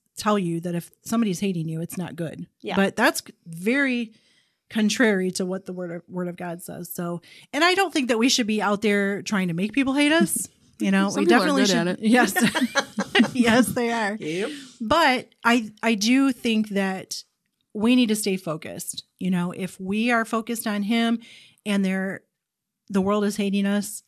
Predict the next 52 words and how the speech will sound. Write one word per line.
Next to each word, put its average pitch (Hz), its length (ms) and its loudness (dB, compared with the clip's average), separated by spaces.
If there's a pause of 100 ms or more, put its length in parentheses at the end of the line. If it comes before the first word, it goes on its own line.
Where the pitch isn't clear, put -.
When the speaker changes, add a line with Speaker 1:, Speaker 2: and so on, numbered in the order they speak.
Speaker 1:
I 185 80 0
think 196 280 -2
that 185 100 -6
we're 180 180 -6
on 175 140 -8
a 170 80 -12
good 180 180 -10
track - 480 -8 (160)
not 190 260 -2
to 190 100 -4
think 170 240 -6
that - 180 -10
we 175 240 -10
are, 196 200 -12 (460)
you 202 220 -4
Speaker 3:
Mm-hmm. 202 40 -4
Speaker 1:
know. 139 180 -12 (140)
Speaker 2:
And 254 140 0
I've 269 100 2
shared 214 200 -4
this 196 120 -8
before, 190 380 -2
but, 208 160 -2
like, 180 380 -2 (120)
I 220 560 2 (840)
just 208 320 2
feel 202 180 -2
like, 185 440 0 (480)
like, 208 160 4
w-, 208 400 -8
with, 214 340 -2 (480)
that's 262 200 0 (140)
something 247 180 2
that 214 100 4
needed 202 220 2
to 190 40 0
be 185 140 -2
said 180 320 2
to 185 680 -2
people, 202 200 0
especially 330 360 2
younger 196 300 2
generation, 180 540 -6
because 196 280 -2
I 220 140 4
remember 262 340 0
growing 202 300 0
up 220 160 -4
and 190 80 -6
I 180 40 -4
remember 190 360 -4
thinking 196 420 -6